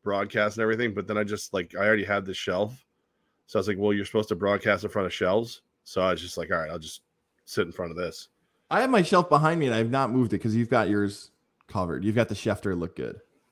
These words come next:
Speaker 1: Yeah. Uh, I mean, I've got more awards too, so, you know. And, I mean, as we all know, I've got balls.
Speaker 2: Whoa,
Speaker 1: Okay.
Speaker 2: look at that.
Speaker 1: Yeah.
Speaker 2: Audio audience, you were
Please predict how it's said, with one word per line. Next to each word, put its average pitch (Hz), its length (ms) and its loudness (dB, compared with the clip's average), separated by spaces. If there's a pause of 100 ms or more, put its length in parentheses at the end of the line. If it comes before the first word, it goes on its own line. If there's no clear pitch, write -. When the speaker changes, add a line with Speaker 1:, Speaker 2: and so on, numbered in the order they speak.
Speaker 1:
Yeah. 67 240 -8 (180)
Uh, 95 160 -2
I 98 100 2
mean, 107 140 4
I've 110 120 4
got 101 160 4
more 87 160 -2
awards 78 480 -8
too, 80 320 -6
so, 76 280 -8 (120)
you 98 100 -10
know. 76 220 -20 (520)
And, 147 240 6
I 127 60 6
mean, 123 160 8
as 120 160 8
we 117 80 8
all 113 160 12
know, 101 380 6 (120)
I've 107 100 -12
got 92 180 0
balls. 85 380 0 (680)
Speaker 2:
Whoa, 339 880 8
Speaker 1:
Okay. 233 80 2
Speaker 2:
look 294 280 2
at 202 240 2
that. 254 400 8 (1000)
Speaker 1:
Yeah. - 80 0
Speaker 2:
Audio 247 440 12
audience, 220 420 10
you 220 120 2
were 196 280 8